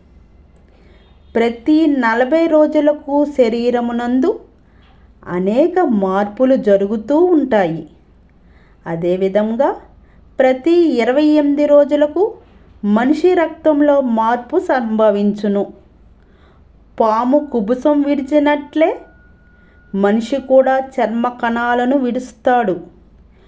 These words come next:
వాటిని మృత కణాలు అంటారు. ఇవి అత్యంత సూక్ష్మ రూపంలో ఉంటాయి. వీటి గురించి ఆయుర్వేదం ఎప్పుడో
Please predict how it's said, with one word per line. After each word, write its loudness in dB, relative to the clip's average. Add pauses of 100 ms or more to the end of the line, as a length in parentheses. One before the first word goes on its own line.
(280)
వాటిని 0
మృత 0
కణాలు -2
అంటారు. -2 (920)
ఇవి -2
అత్యంత 0
సూక్ష్మ -2
రూపంలో 0
ఉంటాయి. 0 (1120)
వీటి 2
గురించి 0
ఆయుర్వేదం 0 (100)
ఎప్పుడో 0